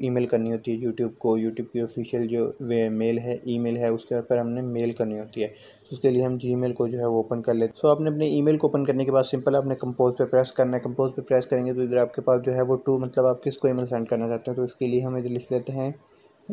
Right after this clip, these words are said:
creator, क्रिएटर आगे ये slash spot आगे ए डाल के youtube dot com ये लिख के आपने क्या कर लेना है, नीचे वाले को इसको select कर लेना है। So अब इधर लिख देते हैं, अब हम subject में लिख देते हैं कि हम किस topic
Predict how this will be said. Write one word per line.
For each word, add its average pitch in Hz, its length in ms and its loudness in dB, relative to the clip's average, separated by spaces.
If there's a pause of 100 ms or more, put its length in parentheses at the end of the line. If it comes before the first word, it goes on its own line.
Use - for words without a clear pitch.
(300)
creator, 123 560 -2 (1900)
क्रिएटर 131 460 4 (100)
आगे 127 180 2
ये 127 140 4
slash 123 440 0 (720)
spot 131 500 2 (120)
आगे 120 240 4 (220)
ए 135 360 2 (140)
डाल 120 260 4
के 123 140 -2
youtube 120 380 -4
dot 117 180 4
com 117 220 0
ये 127 100 2
लिख 131 240 -6
के 135 80 -4
आपने 123 340 -2
क्या 123 100 0
कर 123 160 2
लेना 123 220 -2
है, 131 200 -4 (360)
नीचे 123 160 2
वाले 117 160 2
को 117 60 0
इसको 117 200 -4
select 117 300 -4
कर 117 120 -4
लेना 107 180 -4
है। 110 60 -10
So - 360 -6
अब 131 100 0
इधर 135 120 0
लिख 135 220 0
देते 127 200 0
हैं, 135 400 -2 (120)
अब 123 200 2
हम 123 200 2
subject 127 440 -2
में 131 120 0
लिख 131 140 -2
देते 131 260 0
हैं 127 80 -2
कि 127 80 -4
हम 123 120 -2
किस 135 240 -2
topic 120 220 0